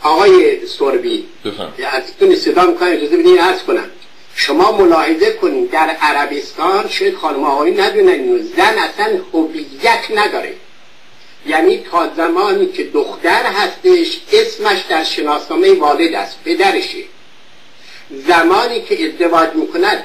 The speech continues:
Speaker 1: اسمش می‌رود در شناسنامهٔ شوهرش. اصلاً زن شناسنامه نداره. و همین امریکای، عرض کنم، بی انصاف،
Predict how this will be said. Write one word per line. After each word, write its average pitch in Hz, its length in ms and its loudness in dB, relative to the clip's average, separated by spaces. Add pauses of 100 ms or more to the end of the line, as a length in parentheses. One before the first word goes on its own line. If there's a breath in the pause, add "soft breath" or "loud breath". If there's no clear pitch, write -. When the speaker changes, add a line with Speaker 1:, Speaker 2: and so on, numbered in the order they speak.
Speaker 1:
اسمش 240 560 -2
می‌رود 196 460 2
در 185 120 2
شناسنامهٔ 180 600 -2
شوهرش. 147 640 -2 (960)
اصلاً 214 420 0 (120)
زن 233 180 2
شناسنامه 185 600 -2
نداره. - 380 -6 (320 loud breath)
و 349 60 2
همین 269 680 -2
امریکای، 190 640 2
عرض 175 320 -2
کنم، 165 300 0 (640)
بی 185 260 0
انصاف، 202 580 2